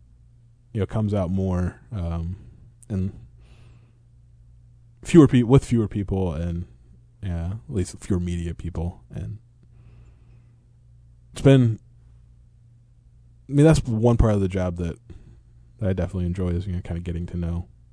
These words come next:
you know, these guys, and where they're comfortable maybe to, to joke around a little bit and be more the, themselves. And Trent Frazier's not lacking for personality.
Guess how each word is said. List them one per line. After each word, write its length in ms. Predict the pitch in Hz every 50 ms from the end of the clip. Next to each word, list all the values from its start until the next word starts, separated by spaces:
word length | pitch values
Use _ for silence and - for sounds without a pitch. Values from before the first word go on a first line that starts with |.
| - - - -
you 100 | - 92
know, 60 | 87
these 200 | 87 87 85 90
guys, 380 | - 87 82 82 82 85 82 85
and 160 | 85 90 92 - - - - - - - - - - - - - - - - - - - - - - - -
where 100 | 117 123
they're 120 | 135 131 123
comfortable 380 | - 120 101 - 92 92 90
maybe 240 | 90 87 85 87 87
to, 260 | - - 87 82 101 - - - - - - - - - - - -
to 80 | -
joke 280 | 90 - 82 82 - -
around 200 | 76 71 73 69
a 40 | 64
little 180 | 73 78 82
bit 240 | - - 76 71 -
and 240 | - 73 76 90 98 - - - - - - - - - - - - - - -
be 120 | 110 98
more 260 | 95 92 87 85 85
the, 220 | 85 82 85 85 -
themselves. 720 | 90 87 85 85 - - 80 76 76 78 73 - - - -
And 220 | 104 85 90 101 - - - - - - - - - - - - - - - _ - - - - - - - - - - - - - - - _ - - - - - - - - - -
Trent 160 | - 139 123
Frazier's 280 | - 143 135 120 110 110
not 160 | 123 113 110
lacking 440 | 110 110 110 104 - - 82 80 92 - -
for 100 | - 101
personality. 680 | - 95 92 - - 78 80 - - - - - -